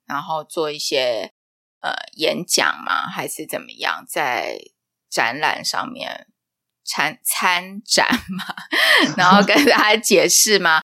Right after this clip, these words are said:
还是怎么样的一个行销的？因为，因为这种医药现在都有法-，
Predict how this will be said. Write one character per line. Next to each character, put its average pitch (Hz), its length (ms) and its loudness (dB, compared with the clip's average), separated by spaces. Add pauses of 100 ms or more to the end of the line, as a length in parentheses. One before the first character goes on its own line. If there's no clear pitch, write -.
(160)
还 196 180 2
是 285 160 0
怎 208 160 0
么 143 120 -6
样 185 260 2
的 156 140 2
一 135 100 -2
个 127 340 0
行 135 300 -8
销 139 260 2
的？ - 160 -2
因 214 120 4
为， 269 80 4
因 277 120 -2
为 285 120 2
这 262 100 6
种 180 140 4
医 185 160 -14
药 185 200 4
现 175 160 0
在 165 60 2
都 156 140 0
有 120 100 4
法-， - 320 -2